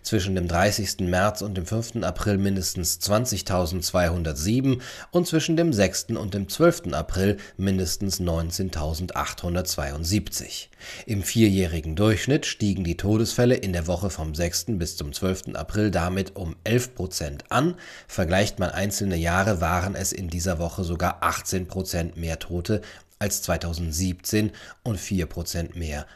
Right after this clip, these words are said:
als zweitausendachtzehn. Zwischen dem dreiundzwanzigsten März und dem zwölften April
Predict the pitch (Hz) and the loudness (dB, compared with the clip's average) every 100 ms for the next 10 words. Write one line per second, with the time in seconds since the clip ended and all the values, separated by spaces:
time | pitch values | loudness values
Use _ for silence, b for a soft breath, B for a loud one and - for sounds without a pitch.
0 | B - 95 - - 67 - 78 95 - | B -6 -6 -6 -8 -8 -8 -4 -4 -6
1 | - - - - - - - _ _ _ | -6 -4 -4 -6 -8 -10 -20 _ _ _
2 | _ _ _ - 143 156 160 113 87 82 | _ _ _ 4 6 6 4 2 2 0
3 | 78 73 80 104 107 98 90 92 - 85 | -2 -2 0 2 2 0 0 -2 -2 -2
4 | 73 80 123 98 101 104 - - 82 82 | -2 -4 -4 -6 -4 -6 -6 -4 -2 -4
5 | - 117 - - - - 85 76 | -4 -6 -6 -4 -4 0 0 -2